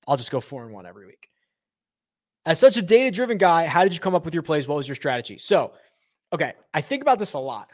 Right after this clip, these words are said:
I know very little about the N F L. Uh, I know very little about, like, a, like, like, enough to actually have a chance in this millions.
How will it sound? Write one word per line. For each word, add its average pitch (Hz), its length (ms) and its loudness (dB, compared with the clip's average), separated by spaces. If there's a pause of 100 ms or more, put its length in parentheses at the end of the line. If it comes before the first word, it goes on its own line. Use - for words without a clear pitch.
(280)
I 196 140 0
know 320 180 0
very 175 420 2
little 139 220 -4
about 123 240 -8
the 123 80 -10
N 110 100 -12
F 101 160 -18
L. 71 200 -16 (400)
Uh, 127 360 -8
I 240 120 -4
know 294 100 -2
very 240 220 4
little 196 280 0
about, 156 360 -6 (180)
like, 143 320 -8 (120)
a, 151 80 -8
like, - 580 -12
like, 220 160 2
enough 240 280 2
to 165 160 -6 (280)
actually 180 500 -2
have 151 140 0
a 135 40 -12
chance 131 340 -10
in 120 80 -14
this 117 300 -12
millions. 127 540 -12